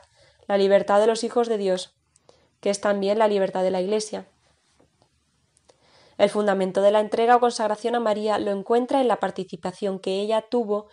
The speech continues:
y sigue teniendo en la obra de nuestra salvación. En su calidad de madre de Cristo, y de todos los hombres, que Cristo confió a su maternal corazón. La entrega y la consagración a María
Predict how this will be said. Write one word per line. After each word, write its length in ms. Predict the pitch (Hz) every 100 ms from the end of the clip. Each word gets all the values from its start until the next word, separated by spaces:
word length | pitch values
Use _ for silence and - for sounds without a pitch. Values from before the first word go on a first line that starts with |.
| - - _
y 60 | 202
sigue 280 | - 214 262
teniendo 580 | 262 240 226 226 220 -
en 160 | 202
la 120 | 190 190
obra 160 | 208
de 80 | 214
nuestra 240 | 208 -
salvación. 640 | 190 185 180 - 196 185 - _ _ _ _ _ _ -
En 140 | 208
su 140 | 202 208
calidad 340 | 202 202 214
de 100 | 247
madre 300 | 226 214 233
de 120 | 220
Cristo, 640 | 220 226 208 - 185 185 _ _
y 120 | - 202
de 120 | 196
todos 280 | 196 196 202
los 220 | 190 -
hombres, 520 | 185 185 185 - - _ _ _ _ _
que 120 | -
Cristo 340 | 226 214 - 233
confió 500 | 254 247 - 233 233
a 60 |
su 140 | 233 233
maternal 640 | 208 208 202 202 226 247
corazón. 540 | - 196 170 185 175 175 _ _ _ _ _ _ _ _ _ _ _ _ _ _ -
La 100 | 208
entrega 400 | 202 208 208 220
y 20 |
la 120 | 226
consagración 600 | 220 214 214 208 220 208
a 60 | 202
María 480 | 202 226 226 233